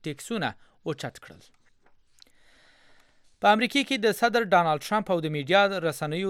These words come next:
ترمنځ ترینګلې اړیکې د پنجشنبې یا زیارت په ورځ وروسته له هغه نورې هم پسې خرابې شوې چې امریکې سلګونو ورځپاڼو پر ځینو خبري رسنیو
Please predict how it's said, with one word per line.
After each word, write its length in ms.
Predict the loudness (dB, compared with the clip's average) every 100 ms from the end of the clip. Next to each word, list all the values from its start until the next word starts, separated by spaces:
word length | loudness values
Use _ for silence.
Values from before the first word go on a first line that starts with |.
| -6
ترمنځ 580 | -8 -6 0 0 0 -4 -2 -2 -2
ترینګلې 500 | -6 -8 -4 -2 -2 -2 -2
اړیکې 300 | -4 -4 -4
د 80 | -2 -2
پنجشنبې 380 | -4 -6 -2 0
یا 80 | 0 0
زیارت 280 | 0 0 -2
په 80 | -6
ورځ 240 | -4 -6 -8
وروسته 320 | -12 -8 -6
له 100 | -6
هغه 140 | -4 -6
نورې 220 | -4 -4 -4
هم 160 | -8
پسې 220 | -8 -6
خرابې 340 | 2 4 4 2
شوې 160 | -6 -6 -4
چې 120 | -2
امریکې 400 | -2 -4 -6 -6 -8 -8
سلګونو 680 | -6 -4 -4 -8 -6 -4 -2
ورځپاڼو 580 | 0 -2 0 0 2 0 -6 -14 -20 -20 _ -6
پر 240 | -2 -2 -4 -10
ځینو 320 | -6 -4 -4 -4
خبري 340 | -4 -4 -4 -4
رسنیو 400 | -4 -6 -6 -6